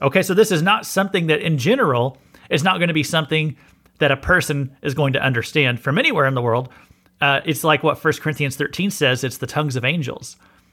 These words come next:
Um, just this week <laughs> on Twitter, I was seeing one of the Theo bros on Twitter. They were complaining, "When is someone gonna explain to Pentecostals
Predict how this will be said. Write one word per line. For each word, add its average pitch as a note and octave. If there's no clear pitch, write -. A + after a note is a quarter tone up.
Um, A2
just -
this F#3
week F3+
<laughs> -
on E3+
Twitter, D3+
I D#3+
was E3
seeing E3+
one D#3+
of C#3
the C3
Theo E3
bros D3+
on C#3+
Twitter. D3+
They C3
were C3
complaining, C#3+
"When G3+
is A#3
someone A#3
gonna G3+
explain G3
to G3
Pentecostals E3+